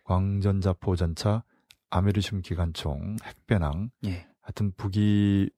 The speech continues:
Speaker 1: 아, 이런 막강한 무장력 외에도 무엇보다도 군대와 인민의 결의, 북의 표현대로 하면 불패의 굴욕과 일심단결의 위력.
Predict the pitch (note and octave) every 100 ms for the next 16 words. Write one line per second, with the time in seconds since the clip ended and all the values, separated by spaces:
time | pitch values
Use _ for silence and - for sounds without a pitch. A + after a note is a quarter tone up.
0 | _ - D#2+ F2+ G#2+ A#2 F#2 E2 - -
1 | A#2 B2+ A#2+ A2 G2 G2 G2+ G2+ F#2+ -
2 | F#2+ F#2+ - C#2+ E2 C3+ F#3 F#3+ C#3 F2+
3 | F2+ F2+ E2+ G2+ G#2+ _ _ _ _ -
4 | G2 G2 G2+ A2 G#2 F#2 F#2 F#2 G2 F2+
5 | - F#2 D#2+ C2+ _ _ _ - - F#2
6 | - G#2 F2+ E2+ D#2+ D2 G#2 - _ _
7 | _ - G2+ G2 - G#2+ G2 - F2+ F2
8 | - F#2+ - G2 - F#2+ F2 F2 E2+ E2
9 | D#2+ D#2+ C#2+ C2+ F#2+ B2+